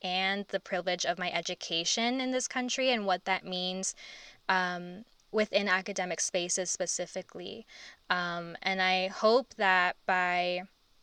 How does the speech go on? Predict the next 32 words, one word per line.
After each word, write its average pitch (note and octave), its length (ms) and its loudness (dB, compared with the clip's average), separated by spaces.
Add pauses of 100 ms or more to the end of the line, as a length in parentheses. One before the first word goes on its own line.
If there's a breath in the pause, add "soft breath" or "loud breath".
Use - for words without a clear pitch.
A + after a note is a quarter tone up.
(160)
acknowledging G#3 760 4
my F#3 120 0
privilege, F#3 760 0 (100)
um, F3 400 -10
and G3 220 -2
learning G3+ 340 2
from F#3+ 380 0
marginalized F3+ 520 0
communities, F3+ 640 -6
I F3+ 80 2
can F#3+ 200 -8
continue F3+ 460 -2
to - 180 -4
advocate F3+ 500 -4
for F3+ 120 -6
them F3 340 -4 (540 loud breath)
in A3 120 4
every G#3+ 240 4
medium F#3 460 -2
that F3+ 140 -2
I F3 120 -2
can, F3 640 -4 (140)
um, F3 560 -12 (100)
so - 180 -2
that B3 140 4
maybe C#4 240 -2
we E4 120 2
don't C4+ 220 4
have B3+ 180 2
these G3 160 0
conversations F3 680 -2
anymore, E3 580 -6